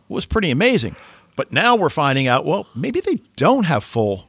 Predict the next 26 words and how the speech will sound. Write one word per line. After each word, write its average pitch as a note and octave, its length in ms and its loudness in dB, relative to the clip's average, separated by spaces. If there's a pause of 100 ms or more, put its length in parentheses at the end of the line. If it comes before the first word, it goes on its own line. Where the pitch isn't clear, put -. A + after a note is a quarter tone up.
confidence, A#2 560 0
and, C#3 280 2
and C3+ 140 0
there D#3 80 -2
could F3 180 -4
be E3 100 0
a D#3 40 -2
couple D#3+ 300 0
of C3+ 80 -2
reasons C3 400 0
why. G#2 340 2 (420)
But - 120 -2
the E4+ 80 -6
other F#4+ 140 -6
thing G3+ 220 2
that, D3+ 220 2
that B2+ 160 2
I A#2 80 2 (300)
think D#3+ 220 -4
is B2 220 -4
important C#3 380 2
that B2 80 0
comes B2 240 0
out A2 160 0
of G#2 80 -2
this G2 160 -6